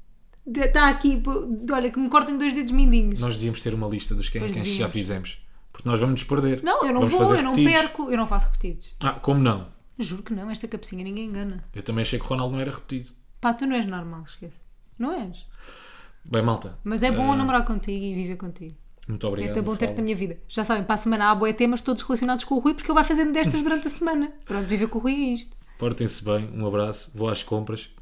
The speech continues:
Speaker 2: comprar areia para a gata.
Speaker 1: Vai, vem.
Speaker 2: <laughs> Não!
Speaker 1: Oh.
Speaker 2: Ficaste bem contente, ficaste uma cara bem contente. Mas queres que eu vá buscar areia nova
Speaker 1: Sim.
Speaker 2: para a gata?
Speaker 1: Sim.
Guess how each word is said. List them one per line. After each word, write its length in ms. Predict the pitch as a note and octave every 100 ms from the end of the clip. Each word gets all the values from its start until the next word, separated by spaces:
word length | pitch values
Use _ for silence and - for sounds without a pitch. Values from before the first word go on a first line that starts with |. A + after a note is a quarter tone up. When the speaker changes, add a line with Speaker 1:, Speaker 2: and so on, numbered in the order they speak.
| -
Speaker 2:
comprar 240 | - - G#2+
areia 240 | G#2+ G#2+
para 140 | A2+
a 20 | A2+
gata. 160 | A2
Speaker 1:
Vai, 180 | E4+ B3
vem. 720 | - B3 A#3+ F3+ B3+ F#3 B3
Speaker 2:
<laughs> 0 |
Não! 460 | C4+ - F4 - - - - - -
Speaker 1:
Oh. 580 | A#3 G#3+ D4+ D#4+ C#4+ A3
Speaker 2:
Ficaste 300 | B3+ D#4+ D#4
bem 120 | D#4
contente, 280 | C#4 C4 B3+
ficaste 240 | - A#3+ B3+
uma 80 |
cara 180 | A#3 A#3
bem 100 | A3+
contente. 340 | A3 G#3 G#3+ G#3+
Mas 160 | E3+ C#3
queres 160 | E3
que 60 | D#3+
eu 40 |
vá 80 | C#3
buscar 240 | C3 - C3
areia 340 | B2+ C#3+ - - -
nova 180 | A#2+ A#2
Speaker 1:
Sim. 40 |
Speaker 2:
para 100 | B2
a 20 | A2+
gata? 260 | D3 C#3 A2+ -
Speaker 1:
Sim. 320 | G3+ F#3 F3+